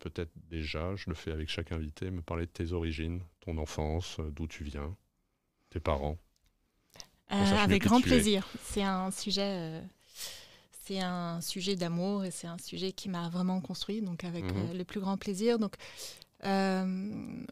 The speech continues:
Speaker 2: moi, j'ai des origines, euh, très riches et variées, puisque, euh, du côté de ma mère, en fait, ses parents étaient bouchers au marché d'Aligre. Donc, et ils m'ont vraiment transmis, euh, que ce soit elle ou ses parents d'ailleurs, euh, le,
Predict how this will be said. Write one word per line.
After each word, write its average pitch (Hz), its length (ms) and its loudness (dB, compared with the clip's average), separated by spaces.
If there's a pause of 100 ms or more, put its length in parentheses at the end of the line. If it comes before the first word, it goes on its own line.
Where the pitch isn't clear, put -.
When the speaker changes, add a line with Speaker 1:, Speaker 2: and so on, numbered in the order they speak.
(180)
Speaker 2:
moi, 214 320 4
j'ai 220 160 4
des 196 280 0
origines, 208 560 2
euh, 180 480 -4
très 190 1120 -4
riches 226 360 2
et 214 40 4
variées, 208 500 -2
puisque, - 280 -10
euh, 180 600 -4
du 175 140 -8
côté 214 240 -2
de 202 60 0
ma 185 120 -2
mère, 196 300 -2
en 175 60 -2
fait, 190 240 -8
ses 180 120 -8
parents 185 280 0
étaient 170 240 -4
bouchers 175 320 -4
au - 20 -4
marché 180 280 -4
d'Aligre. 180 400 -4 (600)
Donc, 175 320 0
et 175 140 0
ils 175 80 0
m'ont 180 360 2
vraiment 180 440 0
transmis, 220 800 2
euh, 170 140 -4 (520)
que - 60 0
ce 190 80 2
soit 175 220 2
elle 180 220 2
ou 175 40 -2
ses 170 180 -6
parents 185 280 -2
d'ailleurs, 180 440 -4
euh, 165 340 -6
le, 165 240 -6